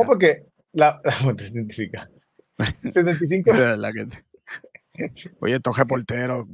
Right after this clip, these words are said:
Speaker 2: cogen clase allí con, con el doctor Sosa de cómo hacer investigaciones, chicos, no digas eso.
Speaker 1: Setenta y cinco por ciento de las personas que participaron fueron mujeres.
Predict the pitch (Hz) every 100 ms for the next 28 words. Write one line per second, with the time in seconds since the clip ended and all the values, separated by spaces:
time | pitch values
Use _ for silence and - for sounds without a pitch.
0 | 127 101 117 123 120 131 131 127 120 131
1 | 120 127 131 131 131 - 131 131 127 123
2 | - 123 131 139 117 127 123 123 117 127
3 | 127 123 120 123 107 98 113 123 - 92
4 | 113 123 131 160 131 165 170 214 214 220
5 | 196 220 208 208 196 208 190 185 185 190
6 | 190 208 196 156 151 165 123 117 104